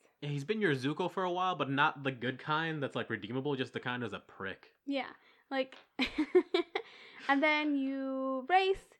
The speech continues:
Speaker 2: He gets blown up because he gets mad at you and drives into a pile of dark eco.
Speaker 1: Yep,
Speaker 2: Yeah.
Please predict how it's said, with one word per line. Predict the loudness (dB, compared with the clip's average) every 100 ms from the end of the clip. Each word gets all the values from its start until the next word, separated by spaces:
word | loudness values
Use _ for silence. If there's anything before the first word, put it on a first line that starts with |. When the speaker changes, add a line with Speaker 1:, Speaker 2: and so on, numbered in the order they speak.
| _ _ _ _ _ _ _ _
Speaker 2:
He | -10 -8
gets | -8
blown | -4 0 2 2
up | 0 -2
because | -8 -4 -2 -2
he | -2
gets | -6 -8
mad | -8 -6 -6
at | -6
you | -8 -8 -6 -6 -6 -6
and | -6 -4 -2 -2 -4 -4
drives | -2 0 0 -2
into | -4 -4 -6
a | -8
pile | -8 -6 -6
of | -6
dark | -8 -8 -8
eco. | -8 -4 0 2 0 -4 -10 _ _ _ _ _ -20 _ _ _
Speaker 1:
Yep, | -4 -4 -6
Speaker 2:
Yeah. | _